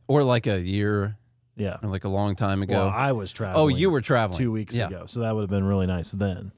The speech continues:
Speaker 1: I have a hard time
Speaker 2: Although I
Speaker 1: finding
Speaker 2: wish it <laughs> wasn't part of the whole thing anyway.
Speaker 1: I thought covid was popping up again, though.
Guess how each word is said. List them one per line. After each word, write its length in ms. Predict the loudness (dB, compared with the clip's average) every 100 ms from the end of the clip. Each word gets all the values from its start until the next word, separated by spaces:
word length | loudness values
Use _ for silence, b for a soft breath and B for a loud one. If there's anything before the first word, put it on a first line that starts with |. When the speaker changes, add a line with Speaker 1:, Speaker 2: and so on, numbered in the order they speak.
| -4
Speaker 1:
I 120 | -2
have 120 | 0
a 80 | 2
hard 240 | 4 2
time 220 | 2 2
Speaker 2:
Although 180 | 4 4
I 60 | 6
Speaker 1:
finding 140 | 6 4
Speaker 2:
wish 220 | 2 0
it 80 | 0
<laughs> 120 | 0
wasn't 600 | 0 -2 -4 -4 -6 -2
part 240 | 2 2
of 120 | 2 0
the 120 | -2
whole 160 | -2
thing 240 | -2 0 2
anyway. 300 | 0 0 -4
Speaker 1:
I 120 | -2
thought 220 | 0 0 2
covid 300 | 2 2 -2
was 120 | -2
popping 360 | 0 -2 0
up 140 | -4 -4
again, 300 | -6 -6 -4
though. 220 | -6 -8